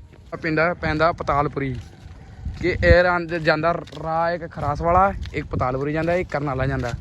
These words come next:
ਜੋ ਇਹਨੂੰ ਸਮਝਾਇਆ ਪਿੰਡ ਵਾਸਤੇ ਕਿ ਸੜਕ ਬਣਾ ਦਿਓ, ਤੇ ਇਹ ਹਾਲ ਹੁੰਦਾ ਸਾਡਾ ਪਿੰਡ 'ਚ। ਜਦੋਂ ਮੀਂਹ ਪੈ ਜਾਂਦਾ, ਮੀਂਹ ਪੈ ਜਾਂਦਾ ਤੇ ਇਹ ਹਾਲ ਹੁੰਦਾ। ਆਹ ਵੇਖੋ, ਤਾਂ ਆਹ ਦੋ ਬੰਦੇ ਸਾਡੇ,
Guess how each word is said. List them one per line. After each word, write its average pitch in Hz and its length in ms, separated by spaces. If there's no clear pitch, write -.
ਜੋ 160 180
ਇਹਨੂੰ 175 200
ਸਮਝਾਇਆ 151 580
ਪਿੰਡ 160 240
ਵਾਸਤੇ 156 520
ਕਿ 165 140
ਸੜਕ 151 260
ਬਣਾ 139 340
ਦਿਓ, 170 280
ਤੇ 160 240
ਇਹ 160 80
ਹਾਲ 147 240
ਹੁੰਦਾ 135 240
ਸਾਡਾ 139 220
ਪਿੰਡ 135 200
'ਚ। 131 120
ਜਦੋਂ 143 320
ਮੀਂਹ 196 240
ਪੈ 147 160
ਜਾਂਦਾ, 131 360
ਮੀਂਹ 156 140
ਪੈ 160 180
ਜਾਂਦਾ 160 280
ਤੇ 180 180
ਇਹ 165 60
ਹਾਲ 156 220
ਹੁੰਦਾ। 139 340
ਆਹ 156 100
ਵੇਖੋ, 143 380
ਤਾਂ 151 100
ਆਹ 165 180
ਦੋ 165 200
ਬੰਦੇ 165 300
ਸਾਡੇ, 165 360